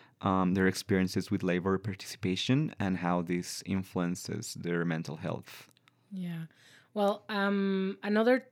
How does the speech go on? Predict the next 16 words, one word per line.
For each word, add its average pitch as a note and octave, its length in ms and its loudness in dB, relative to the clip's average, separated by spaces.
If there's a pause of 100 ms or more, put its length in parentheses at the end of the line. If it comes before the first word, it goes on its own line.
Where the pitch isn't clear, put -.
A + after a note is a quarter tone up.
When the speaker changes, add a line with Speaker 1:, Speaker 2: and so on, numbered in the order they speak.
Speaker 2:
topic A3 440 2
to F3+ 220 0 (360)
touch G3 400 -4
base F3 380 -4
on, F3 640 -4 (600)
um, E3 680 -8
and F3+ 120 -6
I F3+ 60 -2
wanna F#3 220 2
cover E3+ 320 -2
it, D#3+ 160 0
is F#3 200 -6
important F3 520 -2
for F#3 160 -2
international F3 640 -2
students, E3+ 440 -6